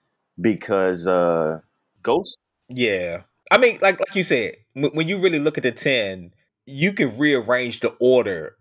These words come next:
Speaker 2: of some of the ten, but Missy is the question mark.
Speaker 1: Yeah.
Speaker 2: I can get, I, I, I, I'm, I'm fine with that. I, I don't, I don't, I don't particularly care for some of the choices, but I'm fine with nine out of the ten.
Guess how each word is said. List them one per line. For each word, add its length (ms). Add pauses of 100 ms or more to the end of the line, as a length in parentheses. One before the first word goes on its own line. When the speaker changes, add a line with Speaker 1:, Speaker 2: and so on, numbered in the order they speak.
Speaker 2:
of 160
some 300
of 80
the 120
ten, 540 (120)
but 460 (160)
Missy 560
is 320
the 80
question 460
mark. 300
Speaker 1:
Yeah. 260 (760)
Speaker 2:
I 100
can 140
get, 200 (160)
I, 220 (260)
I, 80
I, 240
I'm, 160
I'm 180
fine 240
with 120
that. 200 (440)
I, 180
I 160
don't, 260
I 120
don't, 320
I 120
don't 320 (240)
particularly 540
care 360
for 440
some 280
of 60
the 80
choices, 460
but 320 (460)
I'm 160
fine 400
with 160
nine 580
out 160
of 100
the 100
ten. 380